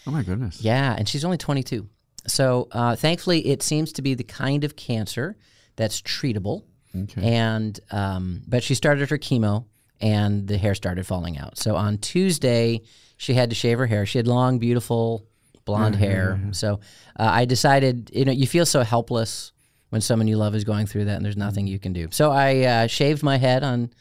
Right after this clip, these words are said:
Speaker 2: Tuesday, and I tried to find a barber to do it, but they were all busy.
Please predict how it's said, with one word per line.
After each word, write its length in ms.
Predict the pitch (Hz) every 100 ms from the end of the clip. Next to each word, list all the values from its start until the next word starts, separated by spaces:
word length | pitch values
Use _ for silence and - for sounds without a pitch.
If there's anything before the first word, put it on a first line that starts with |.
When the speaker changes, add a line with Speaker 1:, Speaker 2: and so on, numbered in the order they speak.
| _ _ -
Speaker 2:
Tuesday, 580 | 143 123 104 104 123 - _ _ _ _
and 280 | - 110 107
I 80 | 107
tried 240 | - 226
to 60 | 254
find 240 | - 160
a 60 | 127
barber 440 | 107 110 131 131 110
to 140 | 95
do 160 | 85 80
it, 180 | 80 -
but 140 | 98
they 100 | 110
were 120 | 110
all 240 | 101 110 107
busy. 720 | 98 - 104 101 65 71